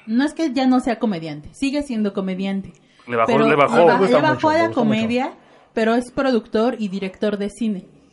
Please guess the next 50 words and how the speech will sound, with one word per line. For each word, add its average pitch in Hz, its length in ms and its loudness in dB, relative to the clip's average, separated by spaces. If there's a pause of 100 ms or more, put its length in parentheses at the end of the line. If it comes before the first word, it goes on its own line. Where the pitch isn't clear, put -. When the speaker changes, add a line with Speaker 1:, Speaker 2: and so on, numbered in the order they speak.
(180)
Speaker 1:
Y 240 100 0
hay 269 100 4
una 302 180 2
película 277 460 0
que 240 100 -6
se, 202 180 -8
que 233 120 -6
justo 277 260 -2
la 240 140 0
vi 220 180 -2
hace 254 300 -2
un 233 120 2
par 240 200 -4
de 196 100 -4
horas, 202 340 -2
güey, 214 220 -6 (300)
que 220 80 -2
se 196 160 -4
llama 254 640 0
De 202 220 -2
la, 202 200 -2 (180)
De 208 280 -4
vuelta 240 300 0
a 269 40 -2
la 185 160 -6
Tierra, 202 480 -4
güey. - 100 -20 (440)
Y 220 140 0
en 233 120 4
este, 277 540 0
según 214 300 0
se 220 100 -2
supone 240 360 -2
que 202 100 -6
el 190 100 -6
comediante 208 520 -2
muere, 254 460 0 (540)
por 202 180 0
alguna 214 240 -4
extraña 220 320 -4
razón, 208 520 -4
Los 196 220 -2
Ángeles 202 480 -4
y 190 60 -6
así 185 160 -10
cosas 196 320 -8
así 175 160 -12
que 180 180 -10
le 170 120 -8
pasan, 214 500 -4